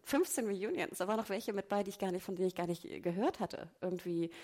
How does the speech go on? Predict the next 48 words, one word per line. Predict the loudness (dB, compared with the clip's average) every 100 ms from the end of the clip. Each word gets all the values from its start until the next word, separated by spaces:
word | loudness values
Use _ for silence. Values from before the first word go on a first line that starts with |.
| -16 -18 -14
ich | -10 -8
weiß | -6 -6
nicht, |
krieg | -4 -6
ich |
das | -4
noch | -6
zusammen? | -6 -4 0 0 -2 -6 -10
Vielleicht, | -4 -4 -6 -12 -10
ich | -10 -10
such | -10
das | -6
noch | -4
mal | -2
raus. | 0 -2 -2 -8 -12 -10 -12 -2
Ähm, | 2 4 4 2
und | 0
das | 0
waren | 2
ja | 2 4
immer | 2
diese | 2 0
Zoom-Specials | 0 0 2 0 0 -2 -2 -4
und | -4
ich | -4
muss | -4
sagen, | -2 -2 -2
ich | -4
hatte | -6
so | -4 -4
eine | -2 -2 -4
Aversion | -2 0 0 0 -2 0
gegen | 0 -2 -2
diese | -2 -4
Zoom-Ästhetik, | -2 -2 -2 -4 -6 -6 -6 -6
dass | -8 -8
ich | -6
mich | -6
da | -4
komplett | -4 -2 -4 -4 -4 -4 -2 -8 -8 -6
rausgehalten | -4 -4 -4 -6 -6 -8 -8
hatte. | -8 -8 -8
Ich | -4
hatte | -2 2
dann | 2
so | 2
ein | -2
paar | -2 0 0